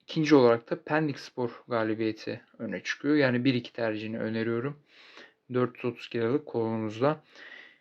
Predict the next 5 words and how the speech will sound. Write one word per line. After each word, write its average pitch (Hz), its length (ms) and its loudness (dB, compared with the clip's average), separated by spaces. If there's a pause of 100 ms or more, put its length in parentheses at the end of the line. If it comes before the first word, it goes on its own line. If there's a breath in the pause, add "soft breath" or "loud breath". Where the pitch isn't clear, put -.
(1500 loud breath)
Erzurumspor, 143 1040 4 (200)
Bandırmaspor. 135 1160 0 (1200)
Erzurumspor, 151 1080 0 (320)
Bandırmaspor'a 127 800 -2
göre, 147 280 0